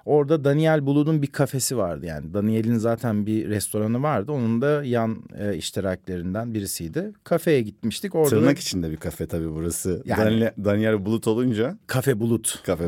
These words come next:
Speaker 2: Bulut.
Speaker 1: E, Kafe Bulut diye. E, zaten çok iyi bir yerde. Çok iyi şeyler yapıyorlar. Orada da hatta yediğim şeyi çok iyi hatırlıyorum. Stakozlu sandviç yemiştim. Ya o anda, o sıralarda şimdi belki seni, beni, bizim gibi insanları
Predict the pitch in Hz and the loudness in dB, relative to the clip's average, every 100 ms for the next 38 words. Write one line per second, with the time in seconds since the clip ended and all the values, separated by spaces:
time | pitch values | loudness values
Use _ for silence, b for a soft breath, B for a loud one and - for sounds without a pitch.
0 | 87 101 87 - 131 127 117 131 123 98 | -2 -2 -4 -2 -2 0 0 0 -2 -2
1 | 107 185 240 B B B B 104 101 101 | -2 -2 -4 B B B B -4 0 2
2 | 98 110 110 - 107 - 95 85 85 80 | 2 0 0 -2 -6 -6 -6 -4 -6 -6
3 | - - 110 90 82 82 80 80 - 98 | -8 -8 -8 -8 -10 -10 -10 -12 -12 -8
4 | 113 101 104 107 - 110 104 98 107 - | -4 -2 0 -2 -2 0 0 -2 -4 -2
5 | 107 110 95 92 - 85 87 82 90 - | -2 -4 -4 -6 -6 -6 -4 -4 -6 -6
6 | 98 107 98 - 104 98 104 101 82 76 | -4 -4 -4 -2 -2 -2 -4 -6 -6 -8
7 | 76 98 - - 151 120 - 147 185 220 | -8 -10 -12 -2 0 0 0 2 4 4
8 | 214 196 190 196 180 165 - 185 175 175 | 4 2 2 2 2 -2 -2 0 2 2
9 | 175 156 156 147 143 143 - 131 135 135 | 0 0 0 2 2 0 0 -2 0 0
10 | 139 139 - 104 107 127 117 110 110 98 | 0 0 -2 -4 2 2 2 0 0 0
11 | 117 110 117 117 | 0 0 0 0